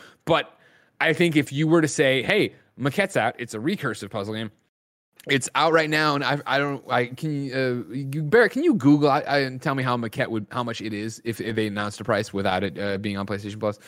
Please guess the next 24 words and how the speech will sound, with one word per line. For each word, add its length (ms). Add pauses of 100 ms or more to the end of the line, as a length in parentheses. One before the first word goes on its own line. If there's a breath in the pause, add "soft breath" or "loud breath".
(260 loud breath)
But 120
hey, 160
it's 140
fourteen 380
ninety-nine, 540 (200 loud breath)
and 80
somebody's 220
like, 100
"Is 160
it 80
The 80
Witness?" 360
You're 120
like, 100
"No." 340 (200 soft breath)
I 80
think 100
most 180
people 140
are 80
gonna 100
go, 60
"Oh, 160
okay. 240